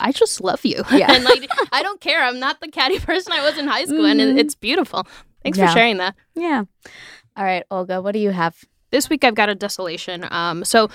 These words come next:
Speaker 1: this is tied to something that happened to my friend last week. He works in Midtown, and he was walking before work. Um, and he's Puerto Rican. He was walking. There was a black man next to him,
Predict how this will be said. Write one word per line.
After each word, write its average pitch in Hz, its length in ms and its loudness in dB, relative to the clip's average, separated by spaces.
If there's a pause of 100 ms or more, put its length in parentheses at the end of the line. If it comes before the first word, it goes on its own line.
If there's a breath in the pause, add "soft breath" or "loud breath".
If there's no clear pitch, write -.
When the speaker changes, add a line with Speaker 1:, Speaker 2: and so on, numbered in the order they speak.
(120)
Speaker 1:
this 277 140 0
is 311 100 -2
tied 247 220 4
to 226 80 -4
something 202 340 -6
that 180 140 -4
happened 175 260 -6
to - 80 -8
my 170 120 -6
friend 170 200 -10
last 170 300 -2
week. 170 200 -6 (280 loud breath)
He 277 100 2
works 302 220 2
in 240 80 2
Midtown, 196 380 0
and 214 120 -2
he 240 80 0
was 247 140 -2
walking 202 400 0
before 208 280 -2
work. 175 340 -4 (360 soft breath)
Um, 175 360 0
and 214 120 -2
he's 277 140 2
Puerto 302 200 2
Rican. 190 280 -2
He 202 100 -2
was 202 160 0
walking. 185 380 0
There 185 100 -4
was 180 140 -4
a 196 40 -8
black 208 280 2
man 220 160 0
next 185 240 -4
to 190 80 -8
him, 180 340 -8